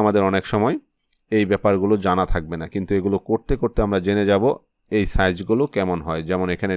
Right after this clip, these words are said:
ডেজিগনেশনের সাইজ দেখা যাচ্ছে সেভেন পয়েন্ট ফাইভ ফাইভ পিটি আছে, এটা সাধারণত সেভেন থাকে এবং ফন্ট লাইট রাখা হয়েছে। তারপর এখানে মোবাইল নাম্বার,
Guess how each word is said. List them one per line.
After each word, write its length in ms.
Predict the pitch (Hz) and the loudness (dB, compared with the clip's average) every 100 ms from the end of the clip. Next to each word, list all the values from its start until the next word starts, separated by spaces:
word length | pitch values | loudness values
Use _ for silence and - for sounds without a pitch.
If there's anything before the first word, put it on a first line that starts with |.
| 85 | -2
ডেজিগনেশনের 600 | 92 95 98 92 98 95 - | -2 -4 -6 -6 -4 -6 -4
সাইজ 220 | 92 87 - | -2 -2 -2
দেখা 160 | 98 104 98 | -4 -2 -2
যাচ্ছে 260 | 95 - 151 _ _ _ _ _ _ _ _ _ - | -2 -2 -4 _ _ _ _ _ _ _ _ _ -12
সেভেন 380 | - 104 101 110 98 | 0 2 4 2 0
পয়েন্ট 200 | 127 139 | -2 -2
ফাইভ 160 | - 87 - | -2 -4 0
ফাইভ 120 | 95 - | -2 -2
পিটি 220 | 101 101 98 | -4 0 0
আছে, 120 | - - | 0 -4
এটা 120 | - - | -4 0
সাধারণত 320 | 107 104 92 - | 0 0 -2 -2
সেভেন 240 | 98 87 87 - | 0 0 0 0
থাকে 220 | 85 120 - _ _ _ _ _ - | 0 -2 -4 _ _ _ _ _ -2
এবং 200 | 90 95 85 - _ _ _ _ - | 0 0 -2 -8 _ _ _ _ -8
ফন্ট 300 | - 113 139 135 92 | 0 0 0 -4 0
লাইট 200 | 92 90 - | 0 0 -4
রাখা 200 | 80 - 78 | -6 -6 -6
হয়েছে। 320 | 80 73 - - _ _ _ _ _ _ _ _ 107 | -6 -6 -8 -10 _ _ _ _ _ _ _ _ 0
তারপর 280 | 95 104 98 | 0 2 0
এখানে 260 | 90 110 135 202 _ _ _ _ _ _ _ _ _ _ _ _ _ _ | 0 0 -2 -4 _ _ _ _ _ _ _ _ _ _ _ _ _ _
মোবাইল 320 | 101 101 104 95 85 | -2 2 2 2 0
নাম্বার, 280 | 80 76 | -4 -8